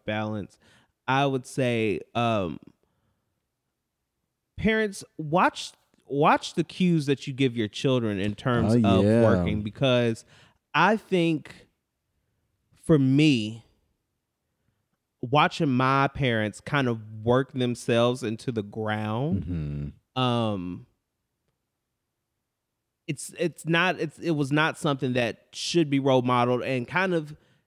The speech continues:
Speaker 1: made me think of, like, what I needed to go in and do,
Speaker 2: Mm-hmm.
Speaker 1: um, very early on in my career. I, th-, I, I, it's taken time for me to kind of get back and be like, "Okay, well, hold on, well, that's just not gonna be my story."
Speaker 2: Right.
Speaker 1: But,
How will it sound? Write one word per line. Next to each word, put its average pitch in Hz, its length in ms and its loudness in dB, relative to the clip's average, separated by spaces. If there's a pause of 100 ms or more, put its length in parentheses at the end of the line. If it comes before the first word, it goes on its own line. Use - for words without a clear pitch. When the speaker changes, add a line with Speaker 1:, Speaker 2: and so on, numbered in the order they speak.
(180)
Speaker 1:
made 165 280 4
me 165 220 4
think 156 300 -2
of, 123 100 -2
like, 127 180 0
what 139 280 0
I 135 100 2
needed 127 320 -2
to 127 100 -14
go 127 260 -2
in 120 160 -2
and 107 280 -6
do, 107 460 -2
Speaker 2:
Mm-hmm. 87 460 -2
Speaker 1:
um, 113 440 -2
very 131 400 0
early 123 320 2
on 113 180 0
in 107 80 -2
my 104 120 -2
career. 113 440 0
I, 160 100 2
th-, 156 160 -4
I, 160 280 -2
I, 175 100 -2
it's 180 160 -4
taken 185 260 2
time 151 240 0
for - 80 -4
me 139 140 4
to 123 60 -2
kind 135 200 -2
of 110 140 -8
get 127 200 -2
back 123 260 -4
and 113 100 -4
be 120 100 -2
like, 117 200 -4
"Okay, 123 340 -4
well, 107 380 -4 (260)
hold 127 160 2
on, 107 100 0
well, 104 80 -4
that's 117 260 -2
just 120 180 -10
not 110 200 -2
gonna 117 160 -2
be 110 120 -12
my 107 200 0
story." 110 640 -4
Speaker 2:
Right. 87 400 -4
Speaker 1:
But, 143 360 0